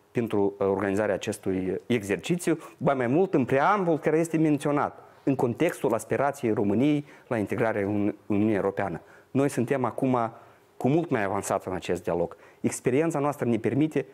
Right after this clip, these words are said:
să o facem cu mult mai rapid. Sper foarte mult că acest subiect va fi pus în discuție nu numai la nivelul instituțiilor de frontieră. Din câte eu cunosc, ă, aceasta este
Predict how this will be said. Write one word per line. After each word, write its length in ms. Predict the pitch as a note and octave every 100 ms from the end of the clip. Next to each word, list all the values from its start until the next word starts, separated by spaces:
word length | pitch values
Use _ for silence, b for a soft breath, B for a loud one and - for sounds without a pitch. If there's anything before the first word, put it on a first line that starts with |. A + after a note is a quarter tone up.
| B
să 120 | -
o 20 | A#2+
facem 340 | C#3 C3 -
cu 100 | -
mult 200 | B2 B2+
mai 120 | A#2+ G2
rapid. 360 | G2+ G2 D#2+ B B B
Sper 300 | - - E3
foarte 260 | - C#3 A2+
mult 240 | B2+ E3
că 480 | - A2+ G2+ G2+ G2 - - B B B
acest 320 | - - B2
subiect 340 | A2 A2 A#2+
va 100 | G#2
fi 280 | G2+ - G#2 - - _ _ _ _ - -
pus 180 | - B2
în 120 | G#2+
discuție 440 | G2 F#2 - G#2+ F#2
nu 120 | A#2
numai 220 | D3+ A#2+
la 100 | G2
nivelul 340 | G2 G2 G#2 G2
instituțiilor 640 | F#2 - - G#2+ F#2 F2+
de 80 | F2
frontieră. 540 | - F2+ F2 E3 A#3+ B B B B
Din 140 | - A#2
câte 200 | D3 A2
eu 140 | G#2
cunosc, 400 | G2 A#2 F3+ - - - _ -
ă, 420 | A#2+ A#2+ A#2+ A#2 A#2 - _ _ _ _
aceasta 400 | B2 B2 E3+ -
este 340 | C3 B2+ A#2+